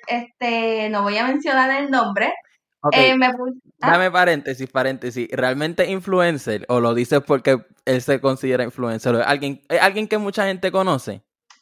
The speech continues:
Speaker 1: Pues, como tal, no sé cuánto tiene la red de Twitter, pero por Instagram lo que tiene son cuarenta y tres mil seguidores,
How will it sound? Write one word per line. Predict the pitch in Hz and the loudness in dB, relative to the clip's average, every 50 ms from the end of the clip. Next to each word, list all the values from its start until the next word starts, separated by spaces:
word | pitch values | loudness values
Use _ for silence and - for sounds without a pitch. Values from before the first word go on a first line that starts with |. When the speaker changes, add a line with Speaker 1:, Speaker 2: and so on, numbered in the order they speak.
| _ _ _ _ _ _ _ _ _ _ _ _ - | _ _ _ _ _ _ _ _ _ _ _ _ -2
Speaker 1:
Pues, | 294 302 285 277 285 294 285 - - - _ - | 2 4 4 4 4 2 0 -4 -12 -14 _ 0
como | 294 285 285 285 277 269 | 2 2 2 0 -2 0
tal, | 269 269 285 302 294 285 277 | 0 0 0 0 -2 -4 -4
no | 277 269 285 | -2 -2 -2
sé | 285 349 349 339 | -2 -2 -2 -2
cuánto | 349 339 349 359 359 339 | -2 -2 -2 -4 -6 -4
tiene | 330 330 339 339 339 | -4 -4 -4 0 2
la | 311 285 262 | 2 2 2
red | 254 254 247 247 | 0 -2 -2 -2
de | 311 320 | -4 -4
Twitter, | 311 285 262 233 214 214 220 226 233 - | -4 -4 -6 -4 -2 -2 -4 -4 -4 -4
pero | - 254 247 240 247 | 0 0 0 2 0
por | 247 247 247 | 0 -2 -2
Instagram | 254 262 269 - - 294 294 311 320 311 | -4 -6 -6 -4 -2 -2 0 0 -2 -2
lo | 285 277 | -4 -4
que | 240 220 | -4 -6
tiene | 226 214 214 220 220 | -6 -8 -8 -10 -10
son | 226 247 240 | -10 -12 -6
cuarenta | - 269 262 269 269 269 277 | -2 -2 -2 -2 -2 -4 -8
y | 269 269 | -8 -6
tres | 269 269 269 277 | -6 -6 -6 -6
mil | 277 277 277 | -8 -10 -10
seguidores, | 277 - 285 285 294 294 277 247 226 226 226 226 226 | -8 -8 -8 -8 -6 -6 -4 -4 -2 -2 -4 -4 -6